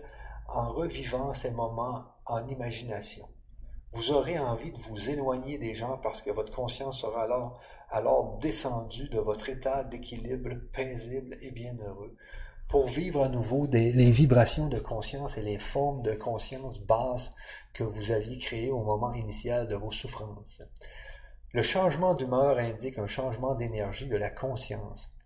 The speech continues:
L'élévation de vos vibrations de conscience vous donne un élan physique, émotionnel et mental qui vous rend heureux. Alors ici, c'est important. L'élévation de vos vibrations de conscience vous donne un élan physique, émotionnel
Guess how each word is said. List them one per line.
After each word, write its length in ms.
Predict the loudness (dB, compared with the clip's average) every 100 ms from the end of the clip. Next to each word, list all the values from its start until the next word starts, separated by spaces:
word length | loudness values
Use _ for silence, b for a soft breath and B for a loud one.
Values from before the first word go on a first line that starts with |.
| -4
L'élévation 840 | 2 4 6 6 4 4 0 0
de 100 | 0
vos 180 | 0 -2
vibrations 600 | -6 -4 0 0 0 0
de 100 | 0
conscience 600 | 0 -2 -2 -2 -2 -2
vous 140 | -2 0
donne 220 | 2 2
un 140 | 0
élan 280 | -2 -4 -4
physique, 640 | -4 -4 -2 -2 -6 -10 B B B B -2
émotionnel 720 | 2 2 2 2 2 2 0 B B B _ -2
et 100 | 2
mental 640 | 2 2 2 4 2 0 B B B
qui 160 | -6 -4
vous 220 | -4 -2
rend 440 | 0 0 -2 -12 0
heureux. 380 | 2 4 0 -6 -12 -16 -16 -14 -16 -10 -6
Alors 220 | -4 0
ici, 220 | 0 0
c'est 180 | 0 0
important. 380 | 2 0 0 0
L'élévation 760 | 2 4 6 6 4 0 -2
de 100 | -2
vos 160 | -4 -4
vibrations 520 | -4 0 0 0 -4
de 60 | 0
conscience 500 | 0 0 -2 -2 -2
vous 60 |
donne 200 | -2 -2
un 120 | -2
élan 220 | -2 -2 -4
physique, 440 | -4 -6 -6 -6
émotionnel 600 | -4 -4 -2 -2 -2